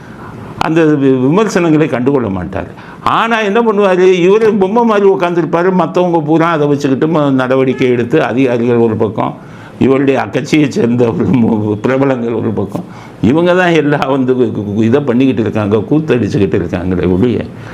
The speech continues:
அந்த விஷயத்துல அவரை நான் பாராட்டுறேன். அவர்களாம் உ-, உ-, விமர்சனங்களை கண்டுக்க மாட்டார். அது பெரிய விஷயம். ஏன்னா அவங்க அப்பா ஆள வச்சு அடிப்பாரு, இவர் அதை கண்டுக்கிறதில்ல. உதயநிதியும் அப்படிதான்.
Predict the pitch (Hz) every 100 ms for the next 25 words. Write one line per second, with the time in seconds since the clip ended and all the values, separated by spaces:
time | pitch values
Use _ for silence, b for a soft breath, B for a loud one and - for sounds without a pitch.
0 | B B - 190 196 175 175 156 151 139
1 | 117 110 95 90 139 135 - - - -
2 | 107 107 113 120 120 101 98 95 92 98
3 | 95 B B - 139 98 98 95 110 190
4 | 190 139 120 110 101 101 113 107 76 73
5 | 73 - - B B B B - 95 104
6 | 95 95 87 80 104 113 107 80 - 80
7 | 82 107 101 98 113 110 - 120 123 127
8 | 110 110 101 87 87 76 - B B -
9 | 107 113 110 104 107 113 120 104 104 139
10 | 214 185 180 190 170 165 156 113 110 95